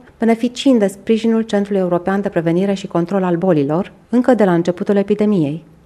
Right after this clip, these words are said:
Centrul de Prevenire a Bolilor recomandă femeilor gravide și celor care încearcă să rămână gravide să discute planurile de călătorie în zonele afectate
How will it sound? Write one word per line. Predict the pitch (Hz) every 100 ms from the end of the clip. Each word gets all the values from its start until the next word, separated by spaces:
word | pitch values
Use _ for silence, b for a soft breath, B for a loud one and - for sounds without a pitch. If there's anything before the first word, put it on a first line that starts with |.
| _
Centrul | - 254 247 202
de |
Prevenire | 202 202 190 202 196
a | 170
Bolilor | 170 180 214 247
recomandă | 240 208 190 196 185 180 185
femeilor | - 180 220 247 196
gravide | 170 190 185 170 151
și | 156
celor | 165 202 180
care | 185 175
încearcă | 165 240 247
să | 190 170
rămână | 160 170
gravide | 156 151 156 160 214 220 B B B
să | 202
discute | 214 - 294
planurile | 220 208 202 185 185
de | 175
călătorie | 170 165 175 214 202
în | 185
zonele | 202 190 170
afectate | 160 160 - 165 165 226